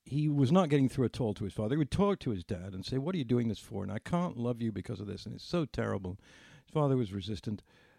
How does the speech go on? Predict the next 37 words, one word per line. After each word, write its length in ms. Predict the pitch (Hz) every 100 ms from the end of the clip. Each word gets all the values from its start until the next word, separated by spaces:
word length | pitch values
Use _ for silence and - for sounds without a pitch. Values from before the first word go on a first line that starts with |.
| _
But 120 | 139 147
then, 280 | 214 196 - _ _ -
uh, 320 | 131 123 123 - _ -
Terry 320 | 175 175 160
had 200 | 131 139
a 40 | 120
moment 440 | 131 147 139 139 - -
when 180 | 117
he 80 | 117
realized, 480 | 123 143 127 120 -
"Okay, 340 | 147 165 135 135 - _ _ _ _ _ _ -
this 160 | 139
doesn't 340 | - 139 135 117
work." 400 | 113 107 - - - _ _ - _ _ _
Um, 400 | 113 107 104 104 - _ _ -
and 140 | 120
he 40 | 117
said, 180 | 135 -
"I 80 | 139
started 440 | - 202 214 180
giving 300 | 143 139 143
Big 280 | 101 131 101
Terry," 420 | - 156 95 82 85
that's 200 | 95 -
his 120 | 92
father, 440 | - 98 87 101 - _ _ _ _ -
credit 340 | 214 160 117
for 100 | 143
what 160 | 139 165
he 100 | 127
did 340 | 92 190 160
do. 240 | 110 107 113 _ _ _ _ _ _ -
He 80 |
was 80 | 220
a 20 |
good 140 | 147 131
earner. 480 | 208 180 90 90